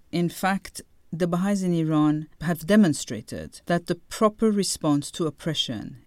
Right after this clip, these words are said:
is neither to succumb in resignation nor to take on the characteristics of the oppressor.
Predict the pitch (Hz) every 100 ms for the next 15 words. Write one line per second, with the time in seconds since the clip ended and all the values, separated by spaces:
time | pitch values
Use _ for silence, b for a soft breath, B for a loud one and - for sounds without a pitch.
0 | _ 160 160 175 175 180 196 196 180 -
1 | 160 - 160 143 131 - 151 151 139 143
2 | 143 139 151 - 175 185 196 _ - 175
3 | 175 175 - 165 - 156 143 143 - 156
4 | - 151 139 - 135 131 - 120 - -
5 | - 135 143 120 - 113 - - 120